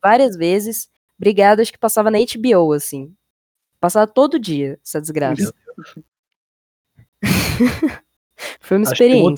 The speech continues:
Speaker 1: experiência.
Speaker 2: filme que foi uma experiência bizarra de assistir no cinema, porque eu claramente não tinha idade pra ver aquilo, foi aquele Professora Sem Classe da Cameron Diaz.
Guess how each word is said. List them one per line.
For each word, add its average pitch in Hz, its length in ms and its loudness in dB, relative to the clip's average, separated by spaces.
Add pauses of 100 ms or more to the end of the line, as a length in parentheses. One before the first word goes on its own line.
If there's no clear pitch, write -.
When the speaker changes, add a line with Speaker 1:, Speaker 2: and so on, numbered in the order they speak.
Speaker 1:
experiência. 139 120 -2
Speaker 2:
filme 190 200 0
que 185 140 -8
foi 180 140 0
uma 185 80 2
experiência 165 580 -2
bizarra 147 480 -4
de 156 80 -4
assistir - 320 -14
no 151 80 -6
cinema, 143 280 -10
porque - 120 -10
eu 143 140 -6
claramente 165 600 -6
não 165 100 -2
tinha 156 160 -6
idade 139 200 -4
pra 156 140 -4
ver 143 100 -4
aquilo, 139 300 -10
foi 170 160 -6
aquele 165 260 -4
Professora 165 460 -6
Sem 165 200 -4
Classe 147 280 -4
da 151 100 -4
Cameron 147 360 -4
Diaz. 123 360 -12